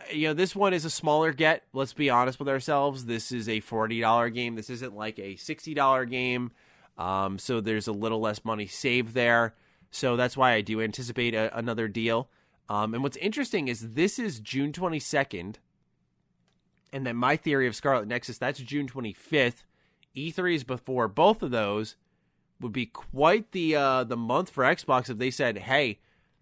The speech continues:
here's two games coming out this month as well," kinda like what they did in April. "Two games coming out this month.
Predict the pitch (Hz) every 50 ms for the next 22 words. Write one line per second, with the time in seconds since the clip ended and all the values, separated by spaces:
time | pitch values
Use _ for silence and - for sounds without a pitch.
0 | _ _ _ - 110 117 117 - - - 160 156 127 147 147 147 139 - - 147
1 | 143 143 147 143 123 147 151 - 156 151 151 135 151 135 123 135 147 139 120 -
2 | - 127 117 117 123 123 139 127 123 127 117 131 127 127 135 135 135 113 87 -
3 | - - 123 117 135 143 143 139 - 156 143 139 139 143 139 139 131 - 147 143
4 | 143 139 - _